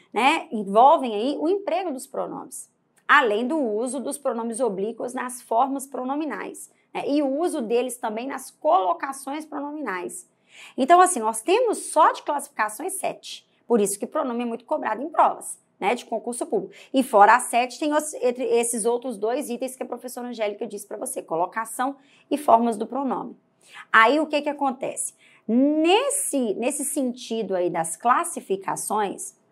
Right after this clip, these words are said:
né, que são sete, nós devemos priorizar os pronomes pessoais e precisamos priorizar os pronomes relativos, tá? Você vai estudar todas as classes com a mesma intensidade,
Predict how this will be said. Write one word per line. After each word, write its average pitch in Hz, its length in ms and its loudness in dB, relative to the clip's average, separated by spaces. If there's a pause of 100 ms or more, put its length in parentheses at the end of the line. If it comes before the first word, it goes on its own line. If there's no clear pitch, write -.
(120)
né, 180 120 0
que - 80 -4
são - 160 -2
sete, - 720 0 (480)
nós 185 180 6
devemos 196 480 2
priorizar 277 1120 4
os - 120 -8
pronomes 175 520 -6
pessoais 233 1040 0 (460)
e 202 80 2
precisamos 190 640 -6
priorizar 226 800 2
os 196 120 -8
pronomes 185 420 -4
relativos, - 1120 -6
tá? 185 380 4 (240)
Você - 160 0
vai 156 140 4
estudar 156 460 -4
todas 320 400 6
as 339 200 2
classes 180 380 0
com - 140 -8
a 180 60 -2
mesma 269 640 -2
intensidade, 214 960 -6